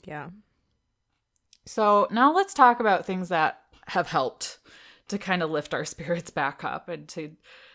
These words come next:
Speaker 2: maybe instill a little more hope in this situation that's very, very sad.
Speaker 1: Hooray.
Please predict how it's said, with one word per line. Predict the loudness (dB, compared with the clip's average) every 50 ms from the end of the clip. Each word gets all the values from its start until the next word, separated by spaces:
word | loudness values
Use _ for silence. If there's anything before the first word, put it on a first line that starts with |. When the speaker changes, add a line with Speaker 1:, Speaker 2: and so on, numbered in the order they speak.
| _ -14
Speaker 2:
maybe | -12 -10 -8 -8
instill | -8 -8 -10 -10 -8 -4 -2 -2 0
a | -2 -2
little | -2 -4 -4 -6
more | -6 -6 -6 -6 -6 -8
hope | -10 -8 -4 -4 -2 -2 -4 -6 -12 -20 -20 _ -12
in | -10 -10 -10 -12 -14 -16 -12
this | -10 -10 -10 -8
situation | -8 -10 -10 -10 -12 -12 -12 -10 -10 -12 -12 -12 -12
that's | -12 -12 -12 -10 -8
very, | -8 -8 -6 -8
very | -10 -10 -10 -10 -10 -10
sad. | -10 -8 -6 -6 -6 -6 -6 -8 -12 -14 -16 -20 _ _ _ _
Speaker 1:
Hooray. | -8 -6 -4 -4 -4 -4 -6 -6 -8 -10 -12